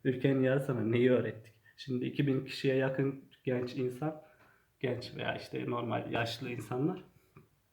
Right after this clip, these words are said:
orta yaş insanlar bizim sayemizde neyi tanıyıp neyi edindiler, evde neyle haşır neşir oluyorlar, bize videolar atıyorlar. Ya sizin yetmiş yılda yapamadığınızı biz iki yılda yaptık.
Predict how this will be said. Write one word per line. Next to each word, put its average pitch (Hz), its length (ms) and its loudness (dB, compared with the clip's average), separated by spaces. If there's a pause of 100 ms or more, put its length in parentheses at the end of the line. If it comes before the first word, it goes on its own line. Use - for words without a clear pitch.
(340)
orta 135 220 0
yaş 117 180 -4
insanlar 147 380 -2 (380)
bizim 131 180 0
sayemizde 131 600 4
neyi 127 200 4
tanıyıp 143 380 -2 (140)
neyi 131 300 8
edindiler, 131 360 4
evde 123 300 2
neyle 123 200 4
haşır 127 280 0
neşir 127 220 2
oluyorlar, 117 440 2
bize 120 180 0
videolar 123 340 4
atıyorlar. 120 560 -4 (400)
Ya - 120 -6
sizin 131 300 2
yetmiş 131 400 4
yılda 123 320 4
yapamadığınızı 131 680 2
biz 131 100 -6
iki - 180 -4
yılda 127 200 4
yaptık. - 460 -2